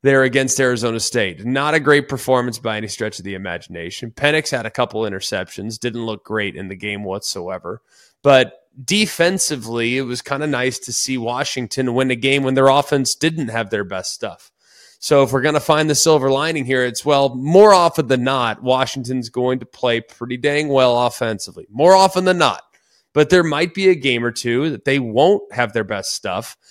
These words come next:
And these are games, and Washington fans can attest, these are games that they've lost in the past. I remember games specifically. I called it. It was actually against Arizona State, but it was in Tempe.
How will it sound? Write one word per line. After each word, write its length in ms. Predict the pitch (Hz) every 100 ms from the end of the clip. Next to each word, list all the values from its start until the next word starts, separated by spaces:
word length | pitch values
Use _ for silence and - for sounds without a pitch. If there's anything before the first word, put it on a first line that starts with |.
| - -
And 160 | 143
these 180 | 160 175
are 140 | 196
games, 540 | 165 135 113 120 139 135
and 100 | 120
Washington 480 | 123 135 - 135 117
fans 400 | 139 131 139 -
can 220 | - 143
attest, 540 | 135 175 143 107 - _ _ _
these 200 | 127 156
are 80 | 180
games 300 | 156 160 160
that 100 | 135
they've 220 | 147 143
lost 420 | 120 120 123 117 -
in 100 | 113
the 60 |
past. 480 | 104 104 80 - -
I 60 | 120
remember 440 | 139 147 147 120 120
games 300 | 135 135 147
specifically. 840 | - - 170 - 185 160 - 113
I 160 | 98 131
called 420 | - - 143 135
it. 100 | 104
It 80 | 80
was 140 | 123
actually 380 | 135 151 - 185
against 420 | 175 165 190 -
Arizona 420 | 143 120 107 101 95
State, 360 | - 101 123
but 100 | 139
it 100 | -
was 200 | 135 - -
in 240 | 165 180
Tempe. 640 | 170 143 127 - 147 107 90